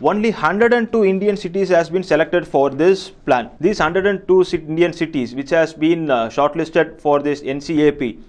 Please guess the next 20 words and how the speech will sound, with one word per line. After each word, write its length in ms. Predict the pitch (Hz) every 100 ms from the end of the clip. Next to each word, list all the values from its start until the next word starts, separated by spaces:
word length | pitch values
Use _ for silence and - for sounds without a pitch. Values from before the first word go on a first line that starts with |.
| -
or 240 | - 131 143
the 120 | 139
hotspots 640 | 139 139 160 - 175 165 170
of 180 | 143
pollution, 500 | 143 143 160 160 107 - - -
where 360 | 123 147 165 190 - - -
the 160 | 139 151
pollution 600 | 156 165 190 196 170 120
levels 380 | 135 147 175 170
have 300 | 147 135 -
crossed 440 | 139 165 180 156
the 100 | 156
threshold 500 | 156 151 151 185 185
prescribed 580 | 151 151 - 175 170 143
by 240 | 127 180 - - -
National 480 | 143 180 - 180
Ambient 540 | 156 135 160 160 165 160
Air 200 | 131 139
Quality 400 | 139 135 131 151
Index. 520 | 127 117 113 -